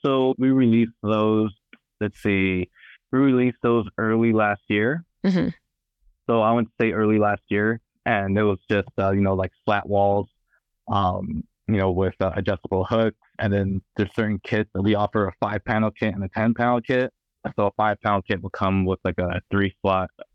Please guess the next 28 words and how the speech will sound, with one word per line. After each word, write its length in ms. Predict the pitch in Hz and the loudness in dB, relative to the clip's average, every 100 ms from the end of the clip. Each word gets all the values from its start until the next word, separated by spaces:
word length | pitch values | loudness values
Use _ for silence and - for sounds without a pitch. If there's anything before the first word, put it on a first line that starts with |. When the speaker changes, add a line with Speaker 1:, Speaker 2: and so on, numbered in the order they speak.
| _ _ _ _ _ _ | _ _ _ _ _ _
Speaker 1:
uh, 160 | 104 - - _ - | -8 -8 -12 _ -4
pivot 340 | 113 113 113 _ - | -2 0 -2 _ -2
rifle 300 | 107 - 120 | -2 0 -2
rack. 320 | 120 117 117 _ _ _ _ _ - | 0 0 -2 _ _ _ _ _ -6
It'll 100 | 101 | -2
come 220 | 110 104 | 0 2
with, 180 | 101 95 _ | 2 0 _
uh, 180 | 98 92 | 0 0
the 100 | 90 | 0
J 240 | 87 98 98 | -2 -2 0
hooks 260 | 98 98 _ - | 0 -2 _ -2
to, 180 | 95 90 | 0 2
you 120 | 92 | 2
know, 240 | 90 90 _ _ _ _ _ _ _ - | 0 -2 _ _ _ _ _ _ _ -4
store 420 | 98 92 92 87 _ - | -2 0 -2 -4 _ -12
pistols, 480 | - 110 - 104 98 - | -6 -4 0 0 0 0
rifles, 540 | 98 101 110 107 110 - _ - | -2 0 -2 -2 -6 -12 _ -2
rifles. 500 | 110 113 123 117 113 _ - - _ - | 0 0 0 0 -2 _ -20 -20 _ -4
And, 460 | 110 104 101 98 | 0 0 0 0
uh, 160 | 104 98 | 0 0
and 80 | 98 | 0
we 80 | 107 | 0
also 280 | 104 - 101 | 0 0 -2
offer 260 | 98 101 | -2 -2
a 60 | 95 | -6
ten 240 | - 107 | -2 -2
panel 320 | 95 98 92 87 | -2 -4 -6 -6
kit, 240 | 95 90 | -4 -4